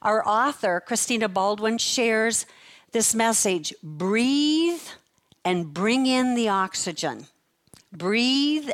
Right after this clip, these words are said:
and bring in the oxygen. Now, I'm a trained certified laughter leader, and so in therapeutic laughter, it's real, real certification.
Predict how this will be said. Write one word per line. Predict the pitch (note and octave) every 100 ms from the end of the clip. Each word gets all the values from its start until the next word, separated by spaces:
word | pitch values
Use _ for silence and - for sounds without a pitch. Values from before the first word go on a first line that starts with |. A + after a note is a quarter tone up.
| -
and | G3 F#3+
bring | D#3+ G3+ A3+
in | A#3 A3+ A3+ A3
the | G#3+ -
oxygen. | F3+ E3 - D#3 C#3 G2+ - _ _ _ - - - -
Now, | G#3+ G#3
I'm | G#3+ B3+
a | B3
trained | - C#4 C4+ C4+
certified | - C4+ A#3+ - G#3+ G3+
laughter | G3+ G#3+ - G#3+
leader, | E3+ E3 D#3 F3
and | F3+ F#3+
so | - G3+
in | G3
therapeutic | F3+ - C#4 D4 - C4 A3+ G3
laughter, | G3+ G#3 A3+ - E3 C3 D#3+ - - - - - -
it's | - - F#3
real, | A#3+ E4 C#4
real | F3 F3+ B3+ F#4+
certification. | - D#4+ D4+ D4 D#4 D#4 - E3